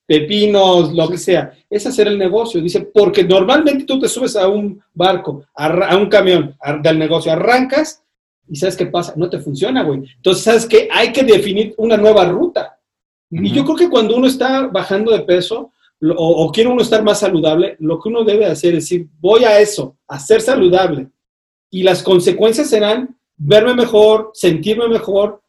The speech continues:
Speaker 1: tener una vida más productiva.
Speaker 3: Exacto, y es importante también como planear. Para mí como planear es como, digo, podré ser como muy meticuloso, muy obsesivo en, en eso, pero es como planear, ok,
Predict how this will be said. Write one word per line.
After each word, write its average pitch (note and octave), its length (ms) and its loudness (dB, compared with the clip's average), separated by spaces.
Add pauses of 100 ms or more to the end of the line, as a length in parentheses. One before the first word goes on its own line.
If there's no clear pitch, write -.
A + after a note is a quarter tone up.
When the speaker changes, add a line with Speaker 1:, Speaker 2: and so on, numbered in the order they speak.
(100)
Speaker 1:
tener F3+ 200 2
una G#3 160 2
vida G3 180 0
más F3 180 -2
productiva. D#3+ 580 -6 (580)
Speaker 3:
Exacto, C3 500 -2
y A#2+ 160 -6
es C#3 260 0
importante C#3+ 600 -2
también A#2+ 320 2
como B2 400 0 (480)
planear. C#3 600 4 (800)
Para D3 200 6
mí F3 220 4
como F#3 340 4
planear C3 580 6
es D3+ 240 4
como, A2 560 0 (360)
digo, C#3 580 4 (560)
podré C#3 320 4
ser D3 200 2
como C#3+ 220 2
muy C3 180 2
meticuloso, C#3 960 4
muy C#3 240 -2
obsesivo D3 760 -2
en, A#2 320 -6
en B2+ 160 -6
eso, E3+ 260 -6
pero B2 220 2
es B2+ 160 0
como D3 260 -4
planear, A2 400 -4
ok, G#2+ 140 -6